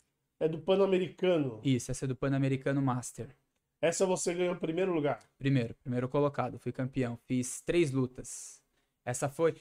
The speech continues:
Speaker 2: foram três competições que aconteceram em Salvador, na Bahia, né? Aí que é a, a, a classe Master, que é de vinte e nove anos acima. Dentro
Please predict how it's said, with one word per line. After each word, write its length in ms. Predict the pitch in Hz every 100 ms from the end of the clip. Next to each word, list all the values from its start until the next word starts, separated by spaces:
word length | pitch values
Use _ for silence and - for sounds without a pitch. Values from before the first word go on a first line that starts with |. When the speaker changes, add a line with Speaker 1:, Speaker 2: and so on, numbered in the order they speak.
| _
Speaker 2:
foram 220 | - 180 185
três 240 | 240 254
competições 640 | 214 190 180 - 180 214
que 100 | -
aconteceram 800 | 143 147 139 139 143 143 139 120 104 -
em 100 | 131
Salvador, 640 | 123 139 135 127 127 196 - _
na 100 | 135
Bahia, 460 | 127 123 120 147 277 _ _ _ _ _ -
né? 540 | 120 131 127 117 110 -
Aí 140 | 123 120
que 160 | -
é 80 | 127
a, 340 | 120 120 117 - -
a, 80 | 143 _ _ _ -
a 420 | 127 123 123 131
classe 420 | 151 139 139 -
Master, 560 | 135 127 151 - 226 269 _ _ - -
que 140 | 135
é 140 | 127
de 160 | 123 123
vinte 300 | 127 160 139
e 20 |
nove 340 | 143 139 127 123
anos 380 | 123 120 120 -
acima. 560 | 139 - 135 160 220 - _ _ - - -
Dentro 600 | 156 196 196 147 120